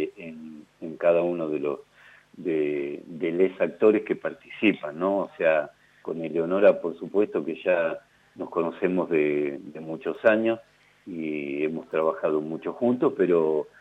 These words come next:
eh, trabajar con, eh, con Ernesto y Stani, la verdad que resulta también, eh, un verdadero placer, como,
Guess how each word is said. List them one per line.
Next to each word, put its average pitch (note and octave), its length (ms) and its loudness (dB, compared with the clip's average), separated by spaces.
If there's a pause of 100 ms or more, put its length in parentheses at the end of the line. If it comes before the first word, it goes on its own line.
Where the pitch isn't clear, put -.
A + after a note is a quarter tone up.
(300)
eh, E2+ 280 0
trabajar E2 540 2
con, E2 240 -4
eh, D#2 400 -4
con D#2+ 220 -8
Ernesto F#2 560 -2
y D#2 140 0
Stani, F#2+ 500 2
la D2+ 160 -4
verdad D#2+ 260 -2
que F2 400 2
resulta F2 460 -6
también, E2+ 480 -4 (420)
eh, D#2+ 320 2
un G#2 540 -4
verdadero G2 500 4
placer, F2 400 -2
como, F#2 380 -4